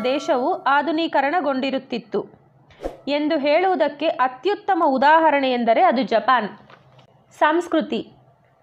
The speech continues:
ಬ್ರಿಟಿಷರು ಬರುವುದಕ್ಕೆ ಮುಂಚೆ ನಮ್ಮ ಸಂಸ್ಕೃತಿ ವಿಭಿನ್ನವಾಗಿತ್ತು. ಕುಲಭೇದಗಳು,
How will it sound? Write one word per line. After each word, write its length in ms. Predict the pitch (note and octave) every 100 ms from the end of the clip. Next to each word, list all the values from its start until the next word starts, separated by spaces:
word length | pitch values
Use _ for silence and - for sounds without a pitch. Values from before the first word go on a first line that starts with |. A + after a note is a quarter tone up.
| _ _ _ _ _
ಬ್ರಿಟಿಷರು 640 | G#3+ E4+ F4 A#4 A4+ F4 D#4
ಬರುವುದಕ್ಕೆ 600 | C4 D4+ F#4+ E4+ E4+ D#4+
ಮುಂಚೆ 420 | C4 E4 E4+ C#4+ B3
ನಮ್ಮ 280 | C#4+ D4 E4+ F#4+
ಸಂಸ್ಕೃತಿ 580 | D#4+ D#4 - E4+ D#4 D4+
ವಿಭಿನ್ನವಾಗಿತ್ತು. 920 | B3+ A3 D#4 D#4+ C#4 A#3+ A3 G#3+ G3+ - - _ _ _ _ _
ಕುಲಭೇದಗಳು, 840 | - F4 E4+ D4 B3+ A#3+ A3+ A3+